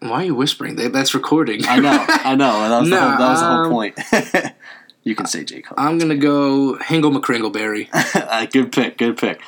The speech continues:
Speaker 1: Yeah.
Speaker 2: Honestly, who wants the first pick in fantasy anyway? That's such a
Speaker 1: It's the worst one
Speaker 2: It is
Speaker 1: because you never pick. You don't pick for another twenty picks.
Speaker 2: Like, if I want the, the number one pick for me, like, best overall pick would be, like, fifth. Like, we have ten people in the league.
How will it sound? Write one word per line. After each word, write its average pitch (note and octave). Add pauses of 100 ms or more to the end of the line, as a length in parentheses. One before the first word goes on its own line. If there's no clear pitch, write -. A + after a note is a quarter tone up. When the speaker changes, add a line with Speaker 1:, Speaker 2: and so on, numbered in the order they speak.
Speaker 1:
Yeah. -
Speaker 2:
Honestly, B3+
who A3+
wants D4+
the G#3
first F3+
pick E3
in A#2+
fantasy A#2+
anyway? G#2+
That's G#2+
such -
a G#3
Speaker 1:
It's -
the D3
worst F3+
one G3
Speaker 2:
It E3+
is F#3+
Speaker 1:
because D3+
you E3
never F3
pick. F3+
You D#3
don't D#3+
pick F3+
for C#3+
another C3
twenty B2
picks. -
Speaker 2:
Like, D3+
if C#3+
I G3
want G3+ (120)
the, C3
the C3+
number G3+
one G3
pick F3+
for D3
me, C3+
like, A#2+ (120)
best C#3+
overall C3
pick B2+
would A2+
be, A#2
like, G#2+
fifth. -
Like, B2+
we C3
have C3+
ten D#3+
people E3
in D#3+
the D#3+
league. D#3+